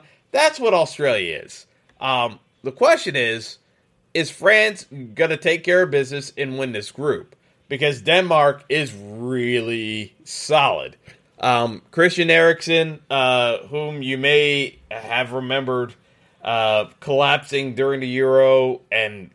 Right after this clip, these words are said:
getting a defibrillator installed in, in his chest. Uh, you know, uh,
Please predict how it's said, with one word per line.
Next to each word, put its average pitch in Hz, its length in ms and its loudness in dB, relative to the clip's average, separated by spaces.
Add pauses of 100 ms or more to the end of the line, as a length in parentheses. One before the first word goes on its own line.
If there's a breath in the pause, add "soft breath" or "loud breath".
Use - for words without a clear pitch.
(100)
getting 131 360 0
a 107 320 -2
defibrillator 143 760 2
installed 139 460 -2
in, 135 220 -2
in 127 200 -4
his 127 340 -4
chest. 135 560 0 (520 soft breath)
Uh, 107 440 0 (420)
you 135 100 -2
know, 101 240 -4 (420)
uh, 101 280 -4